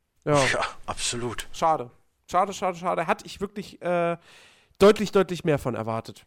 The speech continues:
Speaker 1: War am Ende nur gut. Ja.
Speaker 2: Hm. Ja, kommen wir doch jetzt zu meiner Lieblingsrubrik.
Speaker 1: Was kommt zweitausendsiebzehn?
Speaker 2: Weil vor allen Dingen reden wir da auch jetzt über einen Film hier, was mich definitiv begeistern wird, glaub ich.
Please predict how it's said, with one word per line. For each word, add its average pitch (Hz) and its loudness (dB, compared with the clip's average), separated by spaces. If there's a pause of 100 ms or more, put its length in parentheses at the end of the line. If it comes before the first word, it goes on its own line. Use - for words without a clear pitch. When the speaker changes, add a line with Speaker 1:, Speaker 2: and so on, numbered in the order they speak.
(140)
Speaker 1:
War 165 -2
am 165 -8
Ende 175 -10 (100)
nur 262 8 (280)
gut. 139 -16 (1400)
Ja. 127 -8 (680)
Speaker 2:
Hm. 101 -4 (1400)
Ja, 170 6
kommen 151 4
wir 139 4
doch 143 2
jetzt 156 0
zu 143 0
meiner 127 4
Lieblingsrubrik. 104 -6 (160)
Speaker 1:
Was 190 -2
kommt 196 2
zweitausendsiebzehn? 170 0
Speaker 2:
Weil 107 -16 (460)
vor - -2
allen 107 2
Dingen 117 2
reden 123 -2
wir 123 0
da 117 4
auch 107 2
jetzt 120 -4
über 117 -4
einen 98 -2
Film 123 -2
hier, 123 6
was - -2
mich 127 -4 (180)
definitiv 120 -6
begeistern 101 -4
wird, 87 -10
glaub 90 -6
ich. - -12